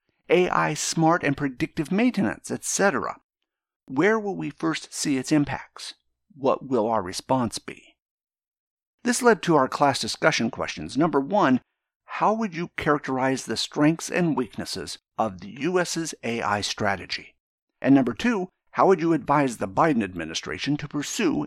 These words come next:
an A I strategy? Next week, autonomy. Lessons learned. A I and machine learning is a critical technology that will impact all aspects of dime,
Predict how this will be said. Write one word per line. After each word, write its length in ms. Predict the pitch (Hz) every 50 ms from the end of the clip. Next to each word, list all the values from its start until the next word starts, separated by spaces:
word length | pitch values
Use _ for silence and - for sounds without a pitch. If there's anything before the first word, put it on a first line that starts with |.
| - -
an 200 | 123 135 120 -
A 160 | - 104 90
I 140 | 80 85 82
strategy? 680 | - - - 98 90 87 - 82 - - - - _ _ _ _ _ _ _ _ _ _ _ _ _ _ _ _ _ _ _ _ _ _ _ _ _ _ _ _ _ _ _ _ -
Next 340 | 131 151 208 - - - -
week, 340 | 240 262 254 - - - - _ _ _ _ _ _ _ _ _ -
autonomy. 760 | - 98 - - - 143 131 95 95 76 64 - - - - _ _ _ _ _ _ _ _ _ _ _ _ _ _ _ _ _ _ _ _ -
Lessons 400 | - 214 - - 143 135 110 117
learned. 320 | 113 104 95 87 - - - _ _ _ _ _ _ _ -
A 180 | - 208 233 226
I 180 | - 175 165 156
and 100 | 143 127
machine 340 | 120 110 - - 135 123 110
learning 300 | 101 98 98 107 107 -
is 140 | - 151 127
a 100 | 127 104
critical 380 | - - - 202 - - - -
technology 520 | - 143 - 123 127 127 120 117 117 120
that 160 | - 123 101 98
will 120 | 107 -
impact 500 | - - 139 131 - - 120 120 - - - -
all 340 | 123 131 135 139 143 - _ -
aspects 520 | 131 110 - - - - 92 87 - -
of 160 | 104 101 95
dime, 400 | 110 120 92 85 - - - _